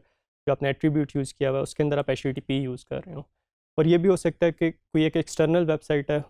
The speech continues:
उससे जो आपकी वेबसाइट का लिंक है वो एचटीटीपी के through है, एचटीटीपीएस के through नहीं है,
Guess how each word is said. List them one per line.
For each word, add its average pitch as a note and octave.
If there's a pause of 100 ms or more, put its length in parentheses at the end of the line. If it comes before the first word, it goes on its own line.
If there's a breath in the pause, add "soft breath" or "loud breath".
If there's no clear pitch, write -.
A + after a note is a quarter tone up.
उससे E3
जो D#3+
आपकी D3
वेबसाइट C#3
का C#3+
लिंक D3
है D3+
वो D3
एचटीटीपी D3
के -
through B2+
है, B2
एचटीटीपीएस C3
के C3+
through -
नहीं E3
है, -